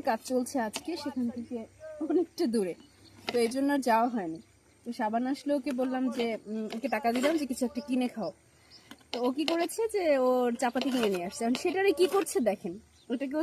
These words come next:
ছোট ছোট করে কাটছে। আর আমার জন্য হচ্ছে বাসা থেকে, উম, জামাই সাহেব নিয়ে আসছে বিনস, বিনস রান্না করা ছিল, আহ, সেই বিনস নিয়ে আসছে। এখন সে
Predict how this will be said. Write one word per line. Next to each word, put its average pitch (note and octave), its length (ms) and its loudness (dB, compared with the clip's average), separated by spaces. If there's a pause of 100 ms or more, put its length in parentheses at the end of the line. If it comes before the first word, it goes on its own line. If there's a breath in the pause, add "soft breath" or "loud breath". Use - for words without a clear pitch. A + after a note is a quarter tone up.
ছোট C4 120 -4 (120)
ছোট C4+ 100 -6 (100)
করে A#3+ 140 2 (100)
কাটছে। G3+ 340 -4 (600 loud breath)
আর A3+ 80 2 (100)
আমার C4 220 0
জন্য D4 220 -2
হচ্ছে C#4+ 240 -8
বাসা B3+ 180 -4 (120)
থেকে, C#4+ 200 -4 (540)
উম, A3+ 80 -2 (180)
জামাই B3 300 0
সাহেব B3+ 200 2 (800)
নিয়ে C4 160 6
আসছে - 160 -4 (120)
বিনস, B3 280 4 (400)
বিনস C4 240 4
রান্না C4+ 260 4
করা C4 240 2
ছিল, D#4+ 180 2
আহ, - 880 -2 (120)
সেই B3+ 160 4 (160)
বিনস B3+ 300 2
নিয়ে A3+ 200 4
আসছে। - 240 -6 (880)
এখন D4 360 4 (1080)
সে C#4 100 2